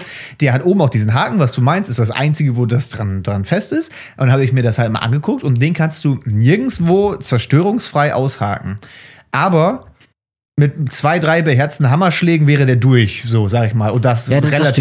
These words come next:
Speaker 2: stimmt. Den,
Speaker 1: leise.
Speaker 2: den durchzukriegen ist auch einfach, ja.
Speaker 1: Genau, und das wäre dann ja auch relativ leise und würde schnell gehen. Also es wäre, es ist unfassbar simpel, so <laughs> einzubrechen anscheinend. Aber es, ich hätte das jetzt nicht, also ich hab's probiert. <laughs>
Speaker 2: Ja.
Speaker 1: Ich, ich konnte den da nicht irgendwie,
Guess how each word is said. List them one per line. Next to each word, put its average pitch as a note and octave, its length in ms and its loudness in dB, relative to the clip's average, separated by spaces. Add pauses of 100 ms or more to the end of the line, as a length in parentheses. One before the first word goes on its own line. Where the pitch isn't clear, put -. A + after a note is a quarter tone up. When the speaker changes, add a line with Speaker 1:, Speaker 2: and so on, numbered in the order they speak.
Speaker 2:
stimmt. - 40 -2
Den, - 40 6
Speaker 1:
leise. C3+ 360 2
Speaker 2:
den B2+ 100 4
durchzukriegen F3 480 2
ist C3 80 -2
auch G#2 140 0
einfach, F2+ 360 -2
ja. A2+ 60 0
Speaker 1:
Genau, B2+ 240 2
und A2+ 80 0
das B2 240 0
wäre C3 260 2
dann B2 160 2
ja A2+ 60 -2
auch A2 120 -2
relativ A#2+ 380 0
leise C3+ 380 2
und A#2+ 160 0
würde B2 180 2
schnell A#2 320 0
gehen. C#3+ 240 0
Also A2+ 320 0
es A#2+ 280 -4
wäre, A#2+ 180 2
es A#2+ 200 -4
ist G2+ 120 -4
unfassbar D3+ 580 0
simpel, C3 380 0
so B2+ 320 0
<laughs> - 0 -
einzubrechen D3 680 0
anscheinend. D3+ 400 -2 (320)
Aber C3 140 2
es, - 160 -2
ich C3+ 100 2
hätte D#3+ 160 2
das D3 160 2
jetzt B2 180 -2
nicht, D#3 300 0 (120)
also A2+ 200 -2 (400)
ich G#2+ 140 -2
hab's G#2+ 180 -4
probiert. G#2+ 420 -2
<laughs> E3+ 40 6 (340)
Speaker 2:
Ja. G2+ 280 4
Speaker 1:
Ich, D#3 180 -2 (280)
ich B2+ 200 -2
konnte F3 260 2
den D3+ 160 2
da B2+ 80 2
nicht D#3+ 260 -2
irgendwie, F3+ 480 -2